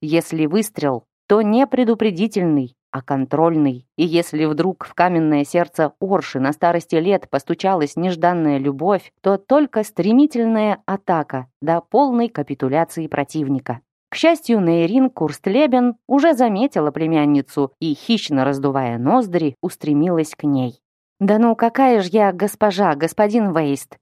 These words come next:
тихо взмолилась Лурца. «От позору-то притащили кухарку к настоящим господам, как есть кура, щипанная среди лебёдушек благородных. Смех один».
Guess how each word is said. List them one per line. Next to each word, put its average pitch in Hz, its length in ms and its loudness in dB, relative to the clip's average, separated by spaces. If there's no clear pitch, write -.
тихо 208 320 -2
взмолилась 156 600 0
Лурца. 147 480 -6
«От 196 180 -6
позору-то 214 720 0
притащили 254 640 0
кухарку 247 580 -2
к - 80 -16
настоящим 254 720 0
господам, 185 560 -2
как 220 240 -2
есть 208 540 -2
кура, 330 320 2
щипанная 196 560 0
среди 220 360 0
лебёдушек 226 680 0
благородных. 180 760 0
Смех 339 380 0
один». 185 420 -2